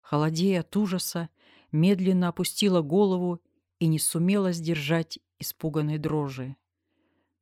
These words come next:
На мне не было одежды. Вообще никакой. Вообще. Только глупый бантик в тёмных кудрях остался, будто подчёркивая моё идиотское положение. Но как?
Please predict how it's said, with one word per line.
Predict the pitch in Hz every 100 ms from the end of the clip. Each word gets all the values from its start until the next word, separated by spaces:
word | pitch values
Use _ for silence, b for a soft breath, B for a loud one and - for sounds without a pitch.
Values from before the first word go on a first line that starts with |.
| _ -
На | 156
мне | 170 170 190
не | 185 190
было | 180 180 185
одежды. | 170 185 208 151 143 - - _ _ _ _ _ _ _
Вообще | 147 160 - - 202
никакой. | 175 147 - 139 - 147 139 - _ _ _ _ _ _ _ _ _
Вообще. | 143 123 151 156 - - 180 151 - _ _ _ _ _ _ _ _ _ _ _ _ _
Только | 190 190 202
глупый | 185 208 190
бантик | 196 214 196 160 135 -
в |
тёмных | - 175 165 143
кудрях | 190 175 175 156
остался, | 156 - 170 156 - 131 135 _ _ _ _ _
будто | 147 160 -
подчёркивая | 170 180 - 208 175 - 170 170
моё | 170 170 160
идиотское | 156 175 175 160 - 156
положение. | 165 165 170 170 151 143 131 135 - _ _ _ _ _ _ _ _ _ _ _ _ -
Но | 139 165
как? | - - 226 214 -